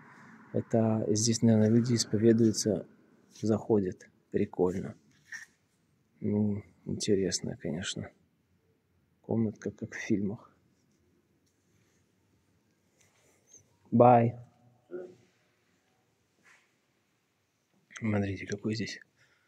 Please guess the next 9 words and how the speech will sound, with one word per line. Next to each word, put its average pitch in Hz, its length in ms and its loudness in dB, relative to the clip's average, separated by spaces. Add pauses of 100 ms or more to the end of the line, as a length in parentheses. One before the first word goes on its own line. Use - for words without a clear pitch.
(360)
большой, 107 680 0 (1300)
пухлый - 360 -6
священник. 107 840 -2 (1000)
Главное, 117 500 4 (260)
вглядитесь 120 800 0
к - 100 -10
нему 117 240 6
в 113 60 0
глаза. 117 480 4